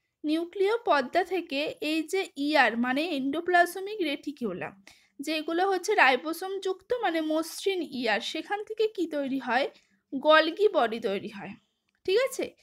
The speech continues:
এবং সেখান থেকে তৈরি হচ্ছে লাইসোজোম, ঠিক আছে? তো এইভাবে আমাদের যে পুরো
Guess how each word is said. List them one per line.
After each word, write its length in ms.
এবং 260
সেখান 360
থেকে 200
তৈরি 360
হচ্ছে 400
লাইসোজোম, 840
ঠিক 120
আছে? 200
তো 80
এইভাবে 460
আমাদের 380
যে 240
পুরো 280